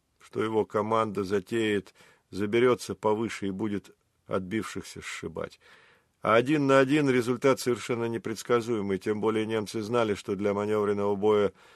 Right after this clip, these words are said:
с такими ведущими советскими асами, как Сафонов,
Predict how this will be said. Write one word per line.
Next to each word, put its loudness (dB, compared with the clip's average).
с -20
такими -4
ведущими -4
советскими -2
асами, -4
как -4
Сафонов, -4